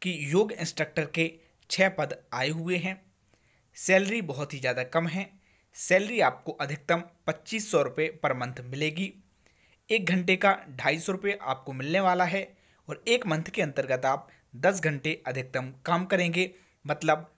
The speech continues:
टोटल सैलरी आपको पच्चीस सौ रुपये per month मिलेगी। यदि हम बात करें क्वालिफिकेशंस की, तो लिखा हुआ है, यदि आपने पीजी डिग्री योग विषय में की है,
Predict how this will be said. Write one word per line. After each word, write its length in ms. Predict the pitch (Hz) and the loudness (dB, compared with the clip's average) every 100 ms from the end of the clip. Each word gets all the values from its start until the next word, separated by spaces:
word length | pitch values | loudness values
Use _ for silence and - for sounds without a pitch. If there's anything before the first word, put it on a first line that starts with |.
| _ - | _ 0
टोटल 260 | 190 220 | 2 2
सैलरी 360 | 214 165 135 131 | 2 0 0 0
आपको 300 | 123 - 156 156 _ _ | -2 -2 -8 -8 _ _
पच्चीस 380 | 156 - 208 185 | -8 -6 -8 -2
सौ 100 | 143 | -2
रुपये 340 | 127 147 147 - | 0 -2 -4 0
per 80 | 131 | 4
month 280 | 123 127 131 | 4 4 -6
मिलेगी। 460 | 143 165 165 208 - _ _ _ _ _ _ _ - | 4 4 4 -2 -6 _ _ _ _ _ _ _ 0
यदि 200 | 175 226 | 2 2
हम 160 | 208 | 4
बात 240 | 156 147 - | 6 4 4
करें 200 | 156 147 | 0 4
क्वालिफिकेशंस 760 | 131 123 123 127 139 175 185 | 2 2 -2 -6 -6 -4 -4
की, 180 | - 214 214 - _ _ 139 | -4 -6 -8 -14 _ _ -6
तो 40 | |
लिखा 280 | 147 - 202 | -4 2 4
हुआ 280 | 190 196 190 | 4 6 4
है, 260 | 208 - - _ _ _ _ _ _ _ _ _ | 4 -2 -16 _ _ _ _ _ _ _ _ _
यदि 280 | 156 190 233 | 2 2 6
आपने 280 | 175 160 170 | 4 4 -2
पीजी 340 | 170 175 208 208 | -2 -4 -4 -2
डिग्री 360 | 165 147 160 - | -2 -2 -6 -10
योग 300 | 135 196 208 | -2 0 2
विषय 220 | 180 160 | 0 2
में 120 | 143 | 0
की 200 | 143 151 | -2 -4
है, 160 | 151 | 0